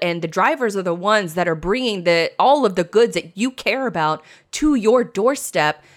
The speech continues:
So how can we tell those stories? And I think when you, you change the messaging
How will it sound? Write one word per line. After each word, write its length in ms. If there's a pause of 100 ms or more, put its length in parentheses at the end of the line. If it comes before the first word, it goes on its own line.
(140)
So 180
how 200
can 200
we 120
tell 300
those 220
stories? 440
And 140
I 20
think 220
when 160
you, 200
you 160
change 340
the 100
messaging 640